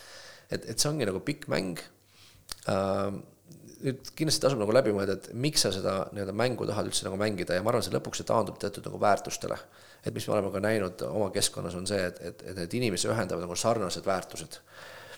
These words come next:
Et, äh, et ü-, ü-, üks on see vabadus, eks ju, ja teistpidi ka see vastutus. Ma arvan, need kaks on siuksed asjad, mis on omavahel väga tihedalt nagu seotud.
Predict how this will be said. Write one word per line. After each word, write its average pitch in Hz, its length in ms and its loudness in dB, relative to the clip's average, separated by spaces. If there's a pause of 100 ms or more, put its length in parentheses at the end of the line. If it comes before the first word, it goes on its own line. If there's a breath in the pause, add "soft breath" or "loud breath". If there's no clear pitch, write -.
(380 loud breath)
Et, - 420 -6
äh, 90 220 2 (140)
et 92 180 -8
ü-, - 200 -4
ü-, 92 280 -2 (100)
üks - 160 0
on 90 80 -8
see 107 80 2
vabadus, 117 340 6
eks - 200 0
ju, 104 100 -2 (160)
ja - 80 -14
teistpidi 107 320 -2
ka - 80 -4
see 92 100 -2
vastutus. - 400 -2
Ma 98 60 -2
arvan, 95 160 -2
need 98 120 2
kaks - 340 2
on 87 60 -8
siuksed - 360 -8
asjad, 98 200 2
mis 85 140 -4
on 104 60 0
omavahel 90 240 2
väga 95 140 0
tihedalt 98 340 -2
nagu 87 80 -8
seotud. - 400 2